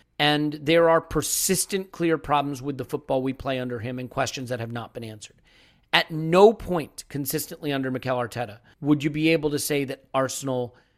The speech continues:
have a clear philosophy about how they want to create chances in attack. I know we want to do wide triangles. I know we want to play back to front. We'll transition when we can, but we don't press at all.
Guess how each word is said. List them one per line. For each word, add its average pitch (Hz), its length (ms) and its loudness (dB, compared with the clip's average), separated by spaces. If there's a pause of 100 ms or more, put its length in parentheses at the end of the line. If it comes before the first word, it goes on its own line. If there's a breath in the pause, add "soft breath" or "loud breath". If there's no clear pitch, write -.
(160 soft breath)
have 135 160 0
a 135 60 -8
clear 175 460 0
philosophy 135 920 -2
about 120 260 -10
how 127 100 -2
they 127 120 -2
want 123 260 -8
to 123 100 -10
create 120 640 -10
chances 117 480 -8
in 117 80 -10
attack. 110 440 -10
I 135 60 -10
know 127 120 -4
we 139 100 -2
want 139 160 -2
to 139 60 -4
do 139 100 0
wide 131 320 0
triangles. 190 600 2 (260 loud breath)
I 131 80 -4
know 139 100 2
we 139 120 0
want 127 180 -2
to 120 40 -10
play 131 160 -6
back 117 260 -6
to 139 80 -10
front. 190 260 -2
We'll 156 100 -6
transition 131 460 -6
when 123 100 -4
we 127 100 -6
can, 170 300 -2 (260 loud breath)
but - 60 -4
we 143 60 0
don't 131 160 -4
press 185 260 4
at 165 60 0
all. 151 240 0